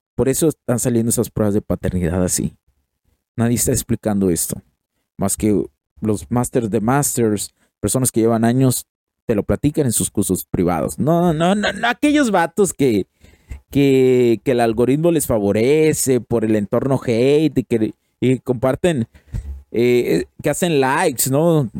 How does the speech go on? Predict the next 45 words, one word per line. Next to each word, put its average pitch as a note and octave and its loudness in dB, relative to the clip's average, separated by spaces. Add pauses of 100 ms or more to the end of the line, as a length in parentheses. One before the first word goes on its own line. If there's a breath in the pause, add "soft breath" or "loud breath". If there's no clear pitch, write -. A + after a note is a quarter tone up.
(160)
Que C3 -2
hacen C#3+ 0
lives A#2+ -2
y, A2+ 2
y, G2 2
y A#2 2
me A2+ 0
los G#2 -2
he A#2 -2
topado A#2+ 0
ahí A2+ 2
en A#2+ 4
internet A2+ 0
y B2+ 2
que G2+ -2 (140)
hacen C3 -4
lives F3 -2
y B2+ 0 (100)
que A2+ 2 (300)
se - -4
la A#2 2
llevan D#3+ 0
poniendo C#3 0
de C#3 0
ejemplo E3+ -2
el A2+ 0
hate. C3+ -4 (600)
Se - -4
la A2+ 2
llevan C#3+ 0
poniendo C3+ 0
de C3 4
ejemplo B2+ -2
el A#2 -2
hate, G#2 -2
¿no? - -4 (460)
Que A#2+ 0
les A#2 -4
tiran G#2 2
y F#2+ 2
bla, D#3+ 2
bla, D3 2
bla, D#3 2
y A#2+ 0
tirándole. C3 0